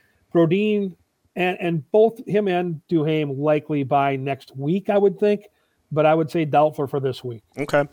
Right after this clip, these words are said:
Speaker 2: And again, you've got the depth, you know, you've got Sundqvist kinda slotting into that third line. So then you, you've got those fourth line guys still. And so it's an opportunity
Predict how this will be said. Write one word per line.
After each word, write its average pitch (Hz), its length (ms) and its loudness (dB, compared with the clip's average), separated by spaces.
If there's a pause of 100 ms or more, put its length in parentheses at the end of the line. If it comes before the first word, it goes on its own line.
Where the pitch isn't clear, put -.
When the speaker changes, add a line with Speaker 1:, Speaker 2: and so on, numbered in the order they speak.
(320)
Speaker 2:
And 143 360 2
again, 123 460 4 (180)
you've 117 180 -4
got 123 180 4
the 135 80 4
depth, 120 500 2
you 113 100 -10
know, 107 120 0
you've 107 200 0
got 110 280 4
Sundqvist 113 760 0
kinda 107 220 -2
slotting 107 380 2
into 107 220 -2
that 104 200 4
third 110 300 2
line. 104 340 2
So 107 180 -2
then 101 180 -2
you, 101 180 -2
you've 98 260 -6
got 104 200 2
those 101 200 -2
fourth 113 320 0
line 104 180 2
guys 98 320 2
still. 101 380 2
And 90 100 -2
so 92 320 2 (420)
it's - 220 0
an 113 60 4
opportunity 107 720 2